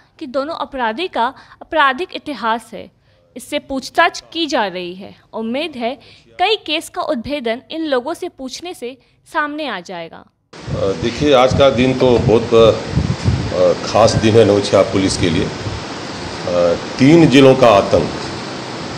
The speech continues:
Speaker 2: आप नौगछिया, कटिहार और पूर्णिया, ये तीन जिलों का आतंक लगभग दर्जन भर कांडों में वांछित। हत्या, किडनैपिंग और, अ, मर्डर, अ,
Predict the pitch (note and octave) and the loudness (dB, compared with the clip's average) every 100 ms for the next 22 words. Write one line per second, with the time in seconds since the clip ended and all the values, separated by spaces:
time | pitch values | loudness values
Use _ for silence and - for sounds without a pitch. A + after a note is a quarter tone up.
0 | - F2 G2 F2 F2+ F#2 A#2 A2+ A#2 A#2 | -4 -4 -2 0 0 0 6 8 8 4
1 | - - F2+ G2 F#2 G#2+ G#2 F2+ F2+ - | -2 -2 0 2 4 6 6 4 2 2
2 | G2 F#2+ F2+ D#2 D#2+ - - - - G2+ | 0 2 2 -2 -6 -10 -10 -12 -10 -6
3 | F#2 - A#2 B2 C#3 A2 A2+ A2 G2+ D2+ | -6 -2 4 8 8 6 6 6 4 4
4 | F2+ - G#2 G2+ F2+ F#2 - G#2+ A2 C3+ | 2 4 2 2 0 0 2 4 6 6
5 | C#3 A#2 A2 A2+ G#2+ G#2+ G2 F2 F#2 E2+ | 8 6 4 4 6 6 6 4 4 0
6 | E2 D#2 - - - - - - - - | -4 -6 -10 -10 -12 -12 -10 -10 -10 -10
7 | - - G#2 - A2 G#2+ G2 - - - | -10 -2 -2 4 6 6 4 0 -10 -12
8 | - - - G2 G2 G2 G#2+ G2 G#2 G2 | -12 -12 -6 0 2 2 0 2 4 6
9 | G2 F#2 E2 E2+ G2 G#2 G#2 G2 G2 | 6 6 4 2 4 6 8 6 2